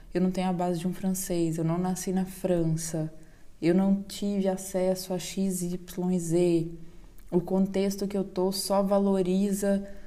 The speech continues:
é, esse tipo de comida, só valoriza esse tipo de base."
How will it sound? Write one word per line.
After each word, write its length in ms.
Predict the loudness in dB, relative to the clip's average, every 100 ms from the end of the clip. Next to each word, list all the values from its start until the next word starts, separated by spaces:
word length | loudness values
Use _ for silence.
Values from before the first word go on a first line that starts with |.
| -14 -14 -6
é, 540 | -2 -2 -2 0 2
esse 240 | 0 0
tipo 320 | -4 -4 -2 -2
de 140 | -2
comida, 720 | 0 2 4 4 2 2 0
só 180 | 0 0
valoriza 540 | 2 2 2 2 0
esse 160 | -2 -2
tipo 260 | -8 -6 -2
de 100 | 0
base." 680 | 2 2 0 0 0 -2